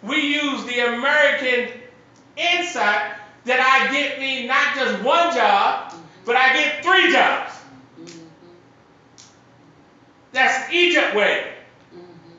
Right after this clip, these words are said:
Speaker 1: That's not God's way. God's way, pray, hear God, sow a seed in the anointing,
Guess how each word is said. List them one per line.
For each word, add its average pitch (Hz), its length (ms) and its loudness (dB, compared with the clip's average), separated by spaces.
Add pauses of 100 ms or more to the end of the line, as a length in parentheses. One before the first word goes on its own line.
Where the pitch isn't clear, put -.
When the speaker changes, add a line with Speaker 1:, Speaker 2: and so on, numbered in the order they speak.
(140)
Speaker 1:
That's 247 200 -6
not 285 180 2
God's 311 420 2
way. 147 120 -6 (1500)
God's 349 500 2
way, 202 520 -2 (1700)
pray, 233 640 0 (840)
hear 339 340 0
God, 285 640 2 (580)
sow 285 480 0
a 311 40 0
seed 320 300 -2
in 330 120 -4
the 339 160 0
anointing, 269 540 0